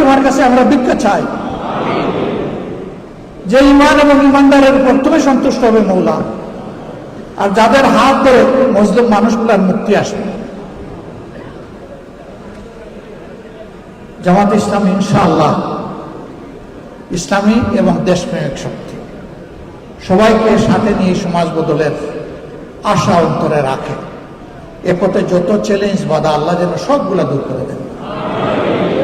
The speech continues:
মানুষের প্রত্যাশার এই ঠিকানাকে আল্লাহ যেন মজবুত করে দেন। এবং আল্লাহ রাব্বুল আলামিন মানবতার বিজয় যেন দান করেন, কোনো ব্যক্তি, দল এবং গোষ্ঠীর নয়। এই বিজয় যেন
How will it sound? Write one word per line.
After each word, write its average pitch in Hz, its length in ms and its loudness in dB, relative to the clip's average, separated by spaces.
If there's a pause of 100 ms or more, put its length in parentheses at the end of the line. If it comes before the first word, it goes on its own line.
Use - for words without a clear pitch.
(460)
মানুষের 214 440 2
প্রত্যাশার 220 580 2
এই 202 100 2
ঠিকানাকে 208 480 0
আল্লাহ 208 180 2
যেন 202 200 2
মজবুত 185 380 2
করে 170 240 2
দেন। - 120 0 (1600)
এবং 190 240 0
আল্লাহ 226 160 6
রাব্বুল 240 340 6
আলামিন 226 340 6 (920)
মানবতার 277 600 4
বিজয় 214 320 4
যেন 175 120 4 (120)
দান 139 120 -2 (100)
করেন, - 200 -6 (1000)
কোনো 240 220 4
ব্যক্তি, - 400 4 (100)
দল 226 320 4
এবং 208 120 2 (100)
গোষ্ঠীর 196 420 -2
নয়। - 220 -6 (1400)
এই 214 140 6
বিজয় 220 300 6
যেন - 140 4